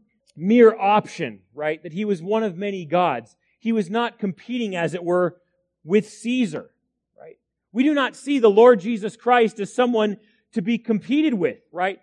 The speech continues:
When he is declared as God, he is declared as the only true and living God, the creator God,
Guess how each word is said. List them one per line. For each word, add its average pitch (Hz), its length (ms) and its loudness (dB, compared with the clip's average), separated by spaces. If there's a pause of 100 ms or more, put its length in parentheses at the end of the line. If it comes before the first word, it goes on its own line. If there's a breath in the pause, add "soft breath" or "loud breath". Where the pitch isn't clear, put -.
(100)
When 226 160 4
he 269 160 -2
is 302 160 -2
declared 233 460 2
as 185 180 -2
God, 233 300 2
he 240 200 -6
is 226 140 -6
declared 220 480 0
as 196 300 -4
the 220 240 2
only 285 300 6
true 277 280 0
and 247 100 -2
living 285 320 0
God, 139 300 -4 (1400)
the 175 80 -10
creator 233 600 4
God, 147 400 0